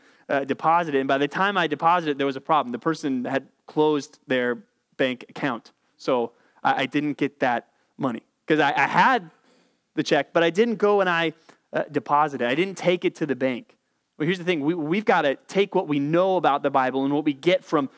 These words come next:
reading God's word, and we've gotta go, it's like we gotta go put it in the bank, or we gotta go invest it in our heart. Well, what's that gonna look like? Uh, let's get more in depth on, hey, what's it gonna look like to store God's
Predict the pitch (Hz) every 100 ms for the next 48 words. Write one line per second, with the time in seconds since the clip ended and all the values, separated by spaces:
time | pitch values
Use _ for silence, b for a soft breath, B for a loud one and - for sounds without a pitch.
0 | b 135 139 160 214 240 220 156 139 131
1 | 139 135 139 156 175 185 175 170 160 165
2 | 165 170 165 160 - 202 196 165 139 131
3 | 143 113 _ _ _ _ 156 165 208 202
4 | 175 175 147 135 165 196 - - 147 -
5 | b b - 165 170 151 143 135 127 _
6 | _ - 180 135 - _ _ _ _ _
7 | - 139 139 156 151 160 170 170 156 -
8 | 135 123 117 123 - - _ _ _ _
9 | _ 139 151 160 - 196 175 180 160 151
10 | 160 170 160 151 160 170 175 165 156 160
11 | 147 - 175 170 160 151 147